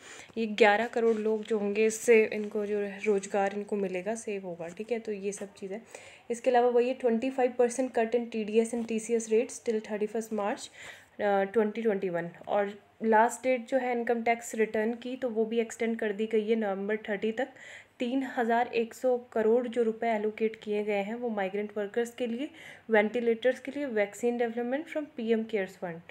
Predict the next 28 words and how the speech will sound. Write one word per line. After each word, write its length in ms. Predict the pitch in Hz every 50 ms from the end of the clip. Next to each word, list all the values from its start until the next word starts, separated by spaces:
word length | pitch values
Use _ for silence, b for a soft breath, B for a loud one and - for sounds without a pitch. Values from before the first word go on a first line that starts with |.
| B B B B B B B -
कोविड 300 | - 240 233 240 254 247
नाइनटीन 320 | 247 247 240 233 247 262
रिकवरी 420 | 254 240 240 226 214 214 214 233 247
रेट 280 | 233 240 240 233 240 - - _ -
जो 100 | 240 240
है 320 | 233 220 233 254 262 262 - 240
थर्टी 320 | 233 220 220 220 240 240
थ्री 480 | 233 - - 240 226 233 247 262 262 - -
पॉइंट 300 | 233 220 226 233 247 -
सिक्स 380 | - - 262 254 - - - -
थ्री 260 | - - 240 240 254
वो 180 | 240 233 233 233
हो 220 | 233 220 208 196
गया 180 | 196 196 196 196
है, 240 | 190 196 240 - - B B B B B B
ठीक 140 | - 226 233
है, 120 | 269 262 262
percent। 340 | 226 214 208 - 226 277 - - B B B B B B B B 240
Railways 380 | 254 254 247 254 277 269 -
to 180 | 302 285 - -
start 220 | - 247 233 240 247 262
issuing 340 | 240 - 247 254 254 233 214
wait 160 | 220 226 226 -
listed 300 | 240 233 233 - 247 233 240
tickets 300 | 226 240 233 233 - 254
from 180 | 247 233 233 233
twenty-second 600 | 214 214 208 233 226 240 220 220 233 220 226
of 20 | 214